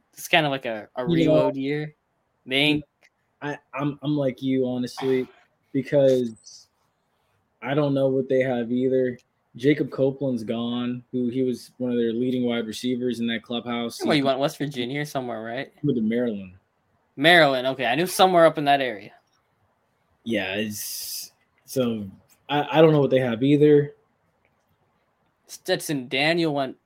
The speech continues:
Speaker 1: West Virginia, I think. Not
Speaker 2: Stetson
Speaker 1: Stetson
Speaker 2: Bennett.
Speaker 1: Daniel. J-,
Speaker 2: Stetson Bennett.
Speaker 1: Stetson Bennett. What the hell? I said Stetson Dan-, I switched J T Daniels.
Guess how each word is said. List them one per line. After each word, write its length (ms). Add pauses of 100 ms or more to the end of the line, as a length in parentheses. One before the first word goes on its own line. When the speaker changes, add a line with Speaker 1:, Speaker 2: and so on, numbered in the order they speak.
Speaker 1:
West 300
Virginia, 420
I 40
think. 320 (540)
Not 140
Speaker 2:
Stetson 320
Speaker 1:
Stetson 220
Speaker 2:
Bennett. 100
Speaker 1:
Daniel. 200 (120)
J-, 140 (380)
Speaker 2:
Stetson 640
Bennett. 280 (520)
Speaker 1:
Stetson 500
Bennett. 240
What 120
the 100
hell? 140
I 60
said 200
Stetson 480
Dan-, 220
I 80
switched 480
J 180
T 180
Daniels. 580